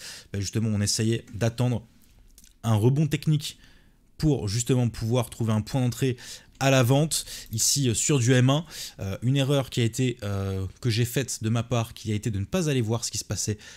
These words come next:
sur les unités de temps supérieures, notamment en M cinq et en M quinze, surtout en M quinze, où en fait ici on était sur un point relativement dangereux au niveau, euh, d'entrée en position pour le dax trente. Euh, puisqu'on était, hein, sur le bas d'une bougie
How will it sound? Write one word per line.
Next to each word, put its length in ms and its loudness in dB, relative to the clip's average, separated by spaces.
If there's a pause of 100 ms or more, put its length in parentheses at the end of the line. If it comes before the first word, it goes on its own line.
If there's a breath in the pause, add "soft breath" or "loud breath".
sur 180 -6
les 180 0
unités 260 2
de 60 -8
temps 260 -4 (220)
supérieures, 720 0
notamment 380 0
en 40 0
M 120 0
cinq 260 -2
et 20 -2
en 140 -4
M 160 0
quinze, 320 -2 (240 loud breath)
surtout 320 -4
en 60 0
M 120 2
quinze, 280 -2 (360 loud breath)
où 60 -6
en 60 -6
fait 220 -4
ici 200 -4
on 140 -2
était 160 -2
sur 200 -4
un 80 -2
point 240 -2 (300 loud breath)
relativement 460 -2
dangereux 440 2 (140)
au 80 -8
niveau, 400 0
euh, 60 -2
d'entrée 340 -6
en 80 0
position 460 -2
pour 120 -4
le 40 -4
dax 180 -2
trente. 300 -6 (1700 loud breath)
Euh, 80 -12
puisqu'on 300 -2
était, 180 0
hein, 120 0
sur 180 -2
le 100 2
bas 220 2
d'une 180 4
bougie 460 0